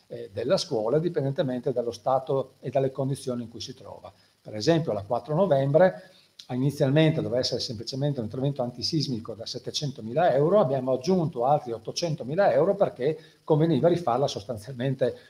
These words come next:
eh, quasi nuova. E il covid ovviamente poi ci ha messo lo zampino, per cui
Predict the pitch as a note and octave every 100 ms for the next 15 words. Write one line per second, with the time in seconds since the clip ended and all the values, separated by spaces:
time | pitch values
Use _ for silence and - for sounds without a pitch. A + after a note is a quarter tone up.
0 | _ - B2 - C3+ A#2+ B2 G#2 F#2+ G2
1 | - - E3 E3 C3 D3+ C#3+ C#3+ B2+ -
2 | C3+ B2 B2 A#2+ A2+ A2 D#3+ E3+ A#2+ C3
3 | C#3 A#2+ G2+ C#3+ C#3